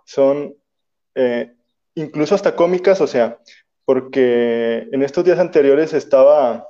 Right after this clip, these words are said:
estaba una noticia por ahí difundiéndose en me-, en redes sociales sobre, eh, la imposición de un impuesto para poder solventar la pandemia que en sí,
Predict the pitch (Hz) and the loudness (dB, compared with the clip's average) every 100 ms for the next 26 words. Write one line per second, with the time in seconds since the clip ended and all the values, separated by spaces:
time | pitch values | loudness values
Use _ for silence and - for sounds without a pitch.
0 | - - 143 147 160 160 - 143 151 156 | -20 -2 0 0 -2 -6 -6 -6 -4 0
1 | 139 127 131 139 139 131 143 151 131 131 | 0 0 -2 -8 -6 -6 -4 -4 -4 -4
2 | 131 131 120 123 135 139 147 143 131 143 | -4 -6 -4 -2 -2 -4 -4 0 2 0
3 | 143 _ _ _ - 127 117 123 123 120 | -4 _ _ _ 0 0 2 2 4 2
4 | 120 113 110 - _ _ _ _ _ _ | 2 -2 -4 -12 _ _ _ _ _ _
5 | 117 113 107 107 _ _ _ 135 131 139 | -2 -2 -4 -12 _ _ _ -2 0 0
6 | 135 131 - 156 180 185 - _ _ 117 | -2 -6 -2 0 0 -2 -10 _ _ 0
7 | 123 120 120 143 170 - 160 139 - - | 4 4 4 0 -4 0 2 2 0 0
8 | 156 156 - _ - 127 123 127 127 165 | 0 0 -12 _ 0 2 2 0 0 -2
9 | 151 135 135 147 151 151 139 131 135 143 | -2 0 2 2 2 0 2 0 0 -4
10 | 139 _ _ _ - 127 123 123 135 139 | -6 _ _ _ -2 0 0 -6 -6 -4
11 | 139 143 139 | -4 -6 -8